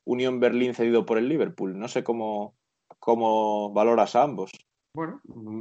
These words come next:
Speaker 2: el, el, el primero, como decías tú, Scott Wright, eh, de Aberdeen, eh, está muy avanzado en cuanto a conversaciones con el jugador y con el representante.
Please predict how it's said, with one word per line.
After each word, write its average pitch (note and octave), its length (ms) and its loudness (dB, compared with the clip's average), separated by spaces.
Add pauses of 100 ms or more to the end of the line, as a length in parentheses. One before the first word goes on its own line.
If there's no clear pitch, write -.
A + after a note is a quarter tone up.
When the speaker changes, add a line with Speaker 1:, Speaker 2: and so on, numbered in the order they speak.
Speaker 2:
el, A2+ 180 -10
el, A2 300 -6
el A2+ 200 -6
primero, C3 460 -2
como C3 160 -4
decías B2 280 -4
tú, C#3 140 -2
Scott B2+ 240 -4
Wright, C3+ 300 0
eh, B2 340 0
de A#2 140 -4
Aberdeen, A#2 680 0
eh, G2 880 0
está G2+ 240 -2
muy C3 200 2
avanzado A#2 640 2
en G2 80 -4
cuanto G2 220 -4
a F#2+ 80 -2
conversaciones A2+ 760 -2
con A2+ 160 0
el G#2+ 80 0
jugador A2+ 380 2
y G#2 40 2
con A2 120 0
el G2+ 60 0
representante. A#2+ 760 -2